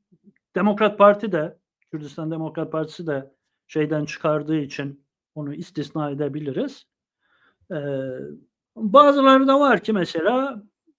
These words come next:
şimdi göreceğiz onu, işte sadece kendi bölgesi, Sünni ise sadece Sünni kentlerinden şey çıkarabilmiş, milletvekili çıkarabilmiş. İşte Şii ise sadece Şii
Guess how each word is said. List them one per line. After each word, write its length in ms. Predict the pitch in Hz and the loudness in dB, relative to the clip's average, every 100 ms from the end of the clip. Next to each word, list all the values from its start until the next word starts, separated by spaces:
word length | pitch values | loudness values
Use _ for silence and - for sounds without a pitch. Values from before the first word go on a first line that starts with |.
| _ - | _ -10
şimdi 240 | 208 185 | -6 -2
göreceğiz 580 | 180 202 175 175 151 131 | 0 0 2 0 -2 -2
onu, 240 | 160 262 | -6 -6
işte 180 | 254 247 | -6 -6
sadece 400 | - 285 185 247 | 2 6 6 2
kendi 300 | 254 240 240 | -2 0 2
bölgesi, 360 | 190 143 143 139 | 0 0 -4 -2
Sünni 260 | 240 208 | -2 0
ise 200 | 147 208 | -2 -4
sadece 360 | 202 214 196 208 | 0 2 2 -2
Sünni 300 | 208 202 202 | -2 -2 0
kentlerinden 720 | 202 180 190 175 180 170 143 _ _ _ _ - 98 101 _ _ _ _ _ - 175 160 | -4 -4 -4 -4 -4 -4 -6 _ _ _ _ -20 -16 -16 _ _ _ _ _ -16 -14 -10
şey 240 | - 165 | -2 -2
çıkarabilmiş, 720 | 165 - 147 131 117 143 202 | -2 -6 -6 -6 -10 -10 -8
milletvekili 600 | 165 151 139 - 131 127 123 | -6 -4 -4 -8 -14 -14 -20
çıkarabilmiş. 640 | - 131 123 117 127 185 | -18 -18 -18 -16 -10 -8
İşte 180 | - 165 | -4 -4
Şii 340 | - - 214 | -4 0 4
ise 240 | 202 208 196 | 4 2 2
sadece 400 | 202 190 180 185 | 4 4 2 -2
Şii 440 | - 190 185 180 | 0 0 0 -2